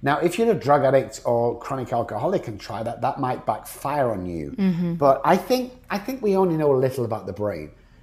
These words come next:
Speaker 1: I think we only know a little about medication in the early days that we used to use and, and coming away from the pharmaceuticals. Uh,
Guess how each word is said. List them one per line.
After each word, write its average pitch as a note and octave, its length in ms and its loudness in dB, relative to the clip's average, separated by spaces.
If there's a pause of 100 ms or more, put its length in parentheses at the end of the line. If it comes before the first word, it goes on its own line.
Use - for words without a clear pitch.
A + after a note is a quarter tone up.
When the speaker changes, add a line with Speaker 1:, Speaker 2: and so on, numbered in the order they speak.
Speaker 1:
I A2 60 -6
think G3+ 200 -2
we E3+ 140 4
only D3+ 240 4
know C#3 220 2
a - 20 2
little B2+ 360 0
about A#2 300 -4
medication A#2 600 -4
in A2+ 100 -6
the A2+ 200 -8
early B2 340 2
days F2+ 580 -4 (340)
that A2 200 -4
we G#2+ 80 -6
used G#2+ 300 -6
to A2 60 -8
use F#2+ 640 -6
and, G2+ 220 -8
and G#2 180 -10
coming B2+ 280 -4
away G#2+ 260 -2
from A2+ 160 -8
the F#2+ 80 -8
pharmaceuticals. G2 1120 -6 (540)
Uh, F#2+ 340 0